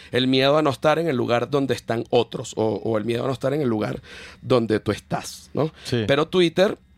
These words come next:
Speaker 1: Bueno, es el lugar de la pelea sabrosa y se acabó. Veo en Twitter, eh, a mí me impresiona porque es que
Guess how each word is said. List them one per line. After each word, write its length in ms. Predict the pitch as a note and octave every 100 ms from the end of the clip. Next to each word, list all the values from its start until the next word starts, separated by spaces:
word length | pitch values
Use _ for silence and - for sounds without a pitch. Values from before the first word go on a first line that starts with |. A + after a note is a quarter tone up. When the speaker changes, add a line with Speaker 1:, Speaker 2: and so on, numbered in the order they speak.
| - -
Speaker 1:
Bueno, 280 | A#2+ F#2
es 60 | F#2
el 80 | A2
lugar 260 | A2 G2+ A#2+
de 80 |
la 140 | B2 G#2
pelea 340 | G#2 G2+ B2+
sabrosa 920 | - - G#2 G2+ G#2+ B2 D3+ - F3 - - - - - - - - - - - - - - - - - -
y 140 | E3
se 200 | - D3+
acabó. 460 | A#2+ - G#2 G#2+ A2+ - - - - - - - - - - - - - - - - - - -
Veo 240 | G3 C4 C#4
en 80 | C4+
Twitter, 480 | G#3 F3+ C#3+ D3 D#3+ - - - -
eh, 440 | D#3 D#3 C#3+ C#3
a 100 | C3
mí 120 | C3 E3
me 60 |
impresiona 1080 | A3+ E3+ D3 - B2+ - E3 F3 F#3 F3+ E3+
porque 260 | D3 C3 C#3+
es 40 |
que 200 | - F3+